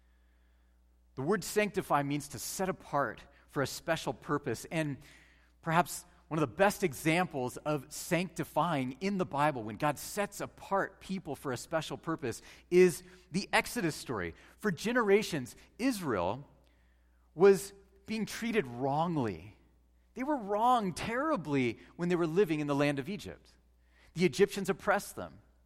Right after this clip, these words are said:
The Egyptians were cruel to them. The Egyptians beat them and made them work and didn't pay them for their work. They were slaves in Egypt. When the Egyptians realized that the people of, of Israel were, were,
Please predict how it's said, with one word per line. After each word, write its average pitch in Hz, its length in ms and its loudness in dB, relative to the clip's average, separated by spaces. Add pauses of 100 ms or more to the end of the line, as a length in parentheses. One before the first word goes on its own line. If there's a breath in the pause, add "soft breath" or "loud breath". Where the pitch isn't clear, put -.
(260)
The 165 60 -4
Egyptians 175 360 0
were 165 120 -2
cruel 226 380 -6
to 123 140 -8
them. 82 160 -10 (520 soft breath)
The 156 80 0
Egyptians 156 460 -4 (300 loud breath)
beat 220 260 -2
them 135 160 0
and 135 120 -2
made 185 200 4
them 165 240 2
work 202 300 2
and 139 100 0
didn't 180 240 2
pay 240 220 -2
them 185 200 -4
for 196 160 -2
their 175 140 0
work. 185 320 -4
They 175 80 -2
were 156 100 -4
slaves 208 500 0
in 147 180 -4
Egypt. 147 420 -8 (140)
When 175 120 -2
the 185 80 2
Egyptians 185 460 -4
realized 160 720 4 (200 loud breath)
that 165 120 2
the - 60 -2
people 220 440 2
of, 147 140 4 (540 loud breath)
of 170 260 4
Israel 175 380 0
were, 143 220 2 (120)
were, 151 180 0